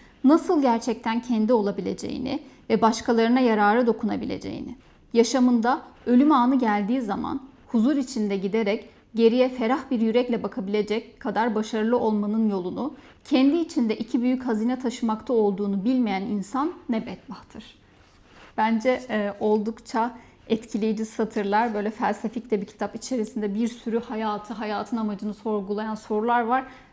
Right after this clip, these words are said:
Benim okumaktan yine çok hoşlandığım tarzlar.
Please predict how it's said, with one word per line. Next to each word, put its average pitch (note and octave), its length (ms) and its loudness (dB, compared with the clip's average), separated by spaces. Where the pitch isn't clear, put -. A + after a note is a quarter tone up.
Benim D#4+ 280 2
okumaktan B3+ 560 0
yine A3+ 260 -4
çok C4 180 -10
hoşlandığım G#3 580 -4
tarzlar. G#3 520 -6